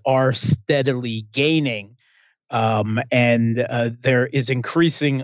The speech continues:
an alarm coming out on reporting, uh, not only from the soldiers, uh, uh, in, uh, Avdiivka that are, are fighting for the Kiev regime. And there are some, there were some fifteen to twenty thousand of them a week ago,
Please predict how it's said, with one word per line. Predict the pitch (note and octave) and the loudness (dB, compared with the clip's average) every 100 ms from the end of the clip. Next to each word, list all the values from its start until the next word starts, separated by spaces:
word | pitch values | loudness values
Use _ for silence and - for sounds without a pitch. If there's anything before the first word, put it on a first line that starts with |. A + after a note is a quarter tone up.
| - | -4
an | C3+ | -4
alarm | B2 B2 C3 C#3+ D3+ C#3 A#2+ A#2+ A2 | 0 0 2 2 2 0 -2 -6 -6
coming | C#3+ C3+ B2 A#2 | -2 -2 0 -2
out | G#2+ G#2+ - - | -2 -2 -4 -4
on | A2 G#2 A2 | -4 -4 -4
reporting, | A2 - - D3+ B2+ A2+ A2 - - - A#2 | -6 -2 2 4 2 -2 -6 -10 -20 -14 -4
uh, | A#2 | 0
not | C3 C3+ | 2 2
only | C#3 B2+ A#2+ | 2 0 -4
from | A2+ B2+ A#2 A2+ G#2+ A#2 C3 | -6 -4 -4 -4 -8 -14 -8
the | G#2+ | -4
soldiers, | - C#3+ C3 A#2+ B2+ A#2+ G#2+ - - | 2 2 2 -2 -2 -2 -6 -10 -4
uh, | A#2+ A2+ A2 A2+ - | -2 0 0 -2 -2
uh, | A#2 A2 A2 A2+ | 0 2 0 2
in, | F#3+ G3+ F3 C3+ - _ _ _ _ - | 2 4 2 -2 -8 _ _ _ _ -6
uh, | A2 G#2 G2+ G2 F#2+ G2+ C#3+ | -4 0 0 0 -2 -2 -2
Avdiivka | C#3+ G#2+ C3 A2 G#2+ - A2 G#2 | -2 -2 0 0 -2 -4 -4 -2
that | A2 | -2
are, | G#2+ A#2 - | 0 -2 0
are | A2+ | -2
fighting | A2 B2 A2 G#2+ G#2 | 0 0 2 0 -2
for | A#2+ G#2+ | -4 -4
the | G#2 | -4
Kiev | A#2 G#2+ F#2+ | 0 0 0
regime. | G2+ - G2+ G#2 | -6 -2 0 2
And | A2 | 2
there | A#2 A#2+ | 4 2
are | A#2+ | 2
some, | A2+ - B2 G#2+ A2 | -2 -2 -2 -2 -4
there | B2 B2+ | -2 2
were | F3+ A3+ D3+ | 2 2 0
some | - D#3 C3+ | -2 -2 -2
fifteen | - D#3 - E3 C#3 | -4 -6 -2 0 0
to | A#2 G#2+ | -2 -6
twenty | D3 C3 A2+ G#2+ | 0 0 0 -4
thousand | C3+ F3+ F#3 E3+ D3+ | 0 2 2 2 0
of | B2+ A2 | -2 -8
them | A#2 A2+ | -10 -10
a | A2 | -4
week | C#3+ D3 C3+ | -2 -2 -8
ago, | A#2 G#2 F2+ | -6 -4 -6